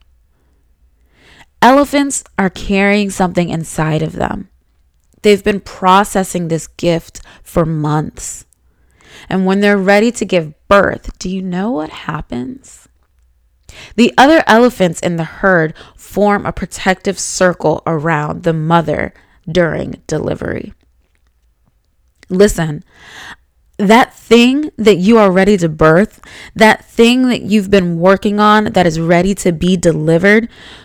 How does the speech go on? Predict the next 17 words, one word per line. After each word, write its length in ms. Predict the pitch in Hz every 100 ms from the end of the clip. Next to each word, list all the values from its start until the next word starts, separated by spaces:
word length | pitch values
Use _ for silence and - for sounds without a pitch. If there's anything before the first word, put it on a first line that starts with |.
| -
who 420 | 269 294 330 359
is 220 | - 190 -
in 340 | 202 220 226 -
your 260 | 160 170 160
corner, 680 | - - 190 185 151 147
circling 840 | - - - 220 226 233 220 214 214
you, 300 | 208 208 214
ready 580 | 156 151 160 165 175 180 - _ -
in 340 | 165 160 160 - _ -
prayer? 560 | - 156 - - - _ _ _ _ _ _ - - -
Whose 260 | 294 359 247
number 380 | 202 214 220
can 240 | 202 190 175
you 140 | 170
dial 400 | 156 160 160 156
for 240 | 156 165 156
encouragement 800 | 151 - 165 165 165 - -